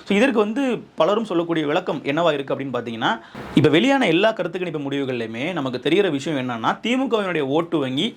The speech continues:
இன்டாக்டா அது அப்படியே இருக்கு. திமுகவினுடைய கூட்டணி நான் சொல்றேன். ஆனா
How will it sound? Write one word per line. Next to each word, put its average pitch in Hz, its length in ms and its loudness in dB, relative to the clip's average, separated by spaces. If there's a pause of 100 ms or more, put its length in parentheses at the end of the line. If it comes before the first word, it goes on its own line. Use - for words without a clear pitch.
இன்டாக்டா 165 680 0
அது 127 160 0
அப்படியே 143 360 0
இருக்கு. 131 300 -4
திமுகவினுடைய 156 420 0
கூட்டணி 165 300 0
நான் 120 200 -6
சொல்றேன். 117 240 -6 (300)
ஆனா 127 280 2